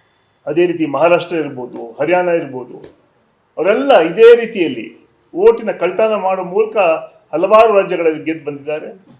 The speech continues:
ಆ ವಿಚಾರವಾಗಿ ಜನಜಾಗೃತಿ ಕಾರ್ಯಕ್ರಮವನ್ನು ನಾವು ಹಮ್ಮಿಕೊಂಡಿದ್ದೇವೆ. ಎ ಐ ಸಿ ಸಿ ಮಟ್ಟದಲ್ಲಿ ಇವತ್ತು ಇಡೀ ದೇಶಾದ್ಯಂತ ನಮ್ಮ ಕಾರ್ಯಕರ್ತರು, ಮುಖಂಡರಲ್ಲಿ ಭಾಗಿಯಾಗಿದ್ದಾರೆ. ಇದು ಹೋರಾಟ ಆರಂಭ, ಇದೊಂದು ಅಂತ್ಯ ಅಲ್ಲ, ಆರಂಭ.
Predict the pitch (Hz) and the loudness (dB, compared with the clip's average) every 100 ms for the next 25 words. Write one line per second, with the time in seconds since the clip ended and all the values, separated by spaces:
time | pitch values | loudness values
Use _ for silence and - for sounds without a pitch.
0 | _ _ _ 147 208 226 226 220 202 175 | _ _ _ 2 4 2 0 0 0 0
1 | 147 175 175 170 165 160 151 143 143 135 | -4 -4 -2 -2 -6 -6 -6 -6 -10 -10
2 | 131 131 123 - _ _ - 147 170 180 | -10 -10 -12 -18 _ _ -10 -8 -6 -8
3 | 180 180 185 208 - _ _ _ _ 156 | -8 -10 -12 -16 -18 _ _ _ _ -6
4 | 170 170 151 156 151 151 151 156 147 170 | -6 -6 -8 -6 -6 -8 -8 -6 -6 -6
5 | 151 147 139 143 143 175 190 196 180 165 | -10 -10 -12 -12 -4 -4 -2 -4 -6 -4
6 | 139 - - _ _ - 143 143 151 160 | -6 -6 -12 _ _ -14 -10 -4 -4 -4
7 | 160 147 139 135 139 127 120 131 156 165 | -6 -12 -14 -12 -10 -10 -8 -8 -8 -10
8 | 160 170 196 - _ _ _ _ _ 147 | -10 -12 -14 -18 _ _ _ _ _ -16
9 | 143 139 190 196 190 160 123 - - _ | -8 -2 2 4 4 0 -2 -8 -20 _
10 | _ _ _ 143 180 202 170 165 151 147 | _ _ _ 2 4 4 2 -2 -4 -6
11 | 170 196 165 135 165 190 165 | -4 -4 0 2 4 2 2